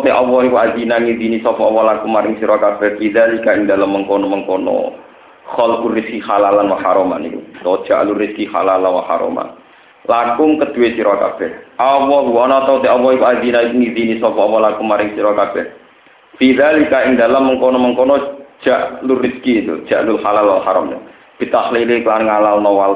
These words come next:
tahrimi lan ngaramno. La, ora kok Allah ngidini. Am ala wahi ana ta ing atase Allah, bal ala wahi bal ing atase Allah, taftaruna gawe-gawe goro sira kabeh. Takdibuna tegese gawe goro sira kabeh,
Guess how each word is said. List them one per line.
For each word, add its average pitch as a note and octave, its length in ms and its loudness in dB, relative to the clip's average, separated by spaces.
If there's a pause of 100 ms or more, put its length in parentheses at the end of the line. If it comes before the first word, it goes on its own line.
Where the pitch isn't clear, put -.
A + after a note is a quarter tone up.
(120)
tahrimi G#2 480 -4
lan F#2+ 160 0
ngaramno. F#2 400 -4 (720)
La, A#2 480 0
ora C3 480 2
kok B2+ 80 2
Allah B2 400 0
ngidini. G2+ 600 -2 (920)
Am C#3+ 160 0
ala C3+ 320 2
wahi C3 240 4
ana B2 240 4
ta A#2 160 2
ing A#2 80 0
atase A#2 320 0
Allah, A2+ 320 0
bal A#2 160 2
ala A2+ 320 2
wahi A2+ 240 2
bal G2 160 2
ing G#2 160 0
atase G#2 320 -2
Allah, G2+ 320 2
taftaruna G2 560 0
gawe-gawe F#2+ 880 -2
goro F#2+ 320 2
sira F#2+ 240 0
kabeh. - 240 -4 (640)
Takdibuna A#2 640 0
tegese G#2+ 320 -4
gawe G#2 240 2
goro G2+ 240 2
sira G#2 240 0
kabeh, G2+ 320 0